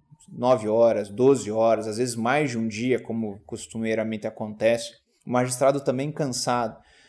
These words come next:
tenha que fazer a dosimetria do caso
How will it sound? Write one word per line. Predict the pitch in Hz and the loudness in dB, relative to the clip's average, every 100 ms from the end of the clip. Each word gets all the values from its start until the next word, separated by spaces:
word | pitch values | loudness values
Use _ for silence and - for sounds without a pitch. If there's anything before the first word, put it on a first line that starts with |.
| _ _ - | _ _ -2
tenha | 139 135 | 0 0
que | 131 - | -6 -12
fazer | - 120 110 139 | 0 0 2 2
a | 143 | 4
dosimetria | 127 117 120 113 127 131 123 | 2 -2 -4 -4 -2 0 -2
do | 101 | -4
caso | - 113 117 117 107 104 | -4 -2 -2 -4 -8 -14